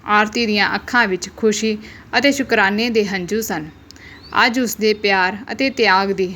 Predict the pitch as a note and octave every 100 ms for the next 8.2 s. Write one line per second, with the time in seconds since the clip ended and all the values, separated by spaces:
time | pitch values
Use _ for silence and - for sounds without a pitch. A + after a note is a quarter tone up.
0 | - G#3 A#3+ B3 G#3 - - - A#3 F#3+
1 | G3+ - - G#3+ A3+ C4+ A#3 A3+ A3 F#3+
2 | F#3 F#3+ G3 - G#3 G#3 G#3+ B3 B3 B3+
3 | B3+ G3+ F#3+ G#3+ - F#3 F3 E3+ - -
4 | - - - G#3 G#3+ B3+ B3+ G#3 F#3 G#3
5 | G3+ F#3+ G3 F#3+ - G#3 G#3+ G#3+ G3+ G3+
6 | G#3+ A3+ A3 F#3+ F3+ E3+ - - - G3
7 | A3 G#3+ G#3 G#3 G3+ F#3 F#3+ F#3+ F3+ F#3+
8 | G3+ F#3